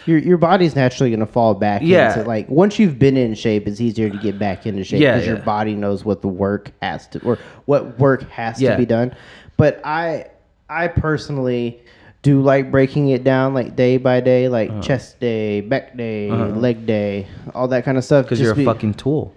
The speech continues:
Speaker 1: A little bit, but mainly
Speaker 2: <laughs>
Speaker 1: because, like, I know what I'm getting into that day.
Speaker 2: Mm-hmm.
Speaker 1: I'm gonna, like, <clears throat> and for me, like, I'm like, "Okay, cool. I'm gonna walk in. I'm gonna kill this workout."
Speaker 2: Yeah.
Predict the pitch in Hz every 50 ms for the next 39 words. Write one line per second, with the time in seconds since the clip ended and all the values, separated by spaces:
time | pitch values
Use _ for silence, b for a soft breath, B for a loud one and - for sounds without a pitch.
0 | b b b b b b - 139 143 156 151 139 117 117 113 110 104 - - 127
1 | - 139 131 123 120 98 76 110 117 117 123 139 151 185 226 240 214 180 151 135
2 | 131 120 - 139 127 120 120 117 110 110 117 113 107 98 - 117 120 120 127 131
3 | 135 135 131 120 117 117 113 117 107 78 107 110 110 107 - 107 101 98 98 90
4 | 85 87 80 60 60 76 98 - - - _ _ _ - - 110 101 101 95 85
5 | 80 - - 98 107 113 117 117 113 - - - - - 127 123 - - _ _
6 | _ _ - 185 180 160 151 156 147 139 143 143 151 170 170 165 147 123 123 123
7 | 120 117 110 - - 156 143 - 123 110 107 - - 120 104 92 85 87 98 98
8 | 98 104 113 147 185 190 - - 151 143 143 143 143 143 B B B B B B
9 | B - - 104 98 - - 143 131 120 117 117 110 - 110 92 87 - - 71
10 | - - - - - 104 90